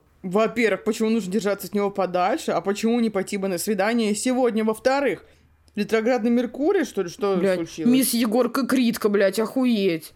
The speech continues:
Speaker 2: <laughs> Просто пиздец. Ну ты и тварь.
Speaker 1: Жесть, конечно.
Speaker 2: Откуда ты знаешь, кто он?
Speaker 1: Я начала читать ей нотации, а та тихо слушала меня.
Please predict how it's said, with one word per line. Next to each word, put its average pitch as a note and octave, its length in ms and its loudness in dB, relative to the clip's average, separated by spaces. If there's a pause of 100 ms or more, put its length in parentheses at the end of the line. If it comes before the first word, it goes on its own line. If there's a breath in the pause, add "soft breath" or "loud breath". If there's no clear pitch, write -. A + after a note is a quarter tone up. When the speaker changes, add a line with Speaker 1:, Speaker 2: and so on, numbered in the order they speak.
Speaker 2:
<laughs> - 1800 -6
Просто G3+ 460 0
пиздец. D#3+ 520 -4
Ну G3+ 160 0
ты C4 180 0
и C#4 60 -4
тварь. E3 420 0 (100)
Speaker 1:
Жесть, G#3 540 -2
конечно. F3+ 840 -6
Speaker 2:
Откуда G4 380 2
ты F4 120 -2
знаешь, G3+ 460 2
кто - 340 0
он? D#3 360 -2
Speaker 1:
Я G#3 260 0
начала B3+ 340 0
читать A3 360 -4
ей G#3+ 40 -2
нотации, F#3+ 680 -4
а D#3+ 160 -4
та E3+ 260 -2
тихо F3 320 -8
слушала D#3 460 -10
меня. D3+ 360 -10